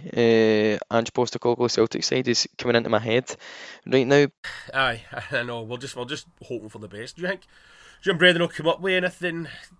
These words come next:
Speaker 2: to try and, uh, I don't know, rescue the situation? Do you think he'll, he'll have a, a new formation, or do you think it'll be the, the same old, same old? The, for me, I would, I would put Kyogo back up front.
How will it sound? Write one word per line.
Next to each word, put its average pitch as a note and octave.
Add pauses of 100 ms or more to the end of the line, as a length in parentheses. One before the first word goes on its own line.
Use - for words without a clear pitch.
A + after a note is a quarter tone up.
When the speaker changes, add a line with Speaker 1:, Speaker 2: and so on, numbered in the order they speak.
(120)
Speaker 2:
to C#3
try C3
and, C3
uh, B2 (240)
I B2
don't A#2+
know, A2+
rescue C3
the D3
situation? C#3+
Do C3
you C3
think C#3
he'll, C3+
he'll C3
have B2
a, A#2+ (340)
a C3
new C#3
formation, C#3
or C#3+
do A#2+
you A#2+
think B2
it'll B2+
be A#2
the, A2
the A#2
same B2+
old, A#2+
same A#2
old? A#2
The, G#2 (760)
for D3+
me, F3
I F3+
would, C3+
I A#2+
would A#2
put A2+
Kyogo A2
back G#2+
up G#2
front. G2+